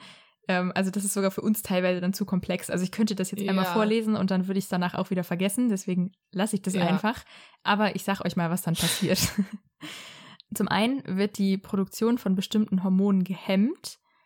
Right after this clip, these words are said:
Speaker 1: die den Stoffwechsel ankurbeln und die Körpertemperatur hochhalten. Das heißt, weil die gehemmt
Speaker 2: Mhm.
Speaker 1: werden, fährt der Stoffwechsel runter und die Körpertemperatur wird auch etwas niedriger. Also der Körper
Speaker 2: Mhm.
Speaker 1: ist sozusagen im Energiesparmodus.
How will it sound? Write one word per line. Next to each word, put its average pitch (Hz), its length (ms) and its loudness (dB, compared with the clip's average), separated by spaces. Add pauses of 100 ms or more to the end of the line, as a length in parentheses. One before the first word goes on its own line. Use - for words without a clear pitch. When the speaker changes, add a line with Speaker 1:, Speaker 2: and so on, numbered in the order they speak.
(160)
Speaker 1:
die 202 100 2
den 196 140 4
Stoffwechsel 196 580 -4
ankurbeln 190 600 0
und 190 140 -2
die 196 60 -4
Körpertemperatur 185 1200 -2
hochhalten. 180 640 -4 (800)
Das - 160 -8
heißt, 196 260 0
weil 190 100 2
die 175 100 -4
gehemmt 185 380 2
Speaker 2:
Mhm. 202 60 -2
Speaker 1:
werden, 180 400 0 (420)
fährt 196 280 -2
der 202 60 -2
Stoffwechsel 208 560 -4
runter 226 600 0 (400)
und 196 160 0
die 196 60 -2
Körpertemperatur 202 800 0
wird 185 120 -6
auch 196 140 -2
etwas 196 320 -4
niedriger. 190 640 2 (640)
Also 190 480 0 (120)
der 190 100 4
Körper 185 280 2
Speaker 2:
Mhm. 196 40 0
Speaker 1:
ist 202 80 -4
sozusagen 185 460 -2
im 180 360 0
Energiesparmodus. 185 1200 -2